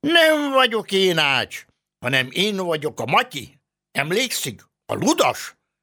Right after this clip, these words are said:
Az is leszek most már mindig, Ludas Matyi, akinek az úr erőszakkal elvette a ludjait, akit az úr fizetség helyett jól megverekedett.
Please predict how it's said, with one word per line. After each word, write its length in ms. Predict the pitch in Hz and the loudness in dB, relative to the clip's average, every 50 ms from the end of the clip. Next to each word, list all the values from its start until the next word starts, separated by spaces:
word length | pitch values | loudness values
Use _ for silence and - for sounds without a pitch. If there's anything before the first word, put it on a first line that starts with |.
| _ _ _ _ _ _ | _ _ _ _ _ _
Az 200 | - 185 220 202 | -2 0 0 2
is 180 | 190 180 - - | 0 0 0 0
leszek 440 | 156 165 156 - - 151 143 - | 2 0 0 0 0 -2 -2 -2
most 240 | - 131 131 120 - | -2 -4 -4 -4 -2
már 200 | 120 117 110 104 | -2 -2 -2 0
mindig, 580 | 110 156 180 180 156 123 127 117 95 80 - - _ _ _ _ _ | -2 -2 -2 -2 -2 -2 -2 -2 -4 -6 -12 -20 _ _ _ _ _
Ludas 500 | - - 101 117 170 196 180 170 143 - | -12 -6 -2 0 2 4 4 2 2 0
Matyi, 460 | - 120 117 104 - - 90 80 76 _ _ _ _ _ _ _ _ _ _ _ _ | -2 -2 -4 -4 -4 -6 -14 -16 -18 _ _ _ _ _ _ _ _ _ _ _ _
akinek 600 | - - - - - 127 127 135 139 131 131 - | -12 -12 -10 -4 -2 0 2 2 2 0 0 0
az 180 | 143 135 127 | 0 0 0
úr 360 | 156 151 151 160 160 151 165 - | -2 -4 -2 0 0 0 0 0
erőszakkal 840 | - 147 147 147 156 143 131 - - 147 135 - - - 135 139 135 | 0 0 0 0 0 -2 -4 -2 -2 -4 -4 -2 -2 0 0 0 2
elvette 580 | - 143 143 143 143 135 131 117 - _ - | 0 0 2 2 0 0 -2 -4 -4 _ -2
a 40 | 120 120 | 0 0
ludjait, 680 | 131 147 139 127 107 101 123 104 90 87 - - - _ _ _ _ _ _ _ _ _ | 0 -2 -6 -6 -4 -4 -4 -4 -4 -8 -14 -20 -20 _ _ _ _ _ _ _ _ _
akit 380 | - 135 139 - 160 151 139 160 | -4 -4 -2 0 -2 -2 0 2
az 180 | 160 147 131 - | 0 0 0 -2
úr 360 | - 190 190 180 175 165 131 | -2 -2 0 0 0 -2 -4
fizetség 720 | - - 175 175 147 185 165 156 - - - 151 147 127 | -4 -4 -2 0 2 0 0 0 0 -2 0 0 -2 -2
helyett 400 | - 170 165 160 156 156 139 - | 0 0 0 2 2 0 0 0
jól 260 | 180 180 180 180 160 | 0 0 2 2 2
megverekedett. 1000 | 143 156 175 165 139 147 156 143 135 143 123 - - 117 98 95 - _ - - | 2 0 0 0 0 0 0 2 2 0 0 -2 -4 -6 -6 -8 -10 _ -20 -20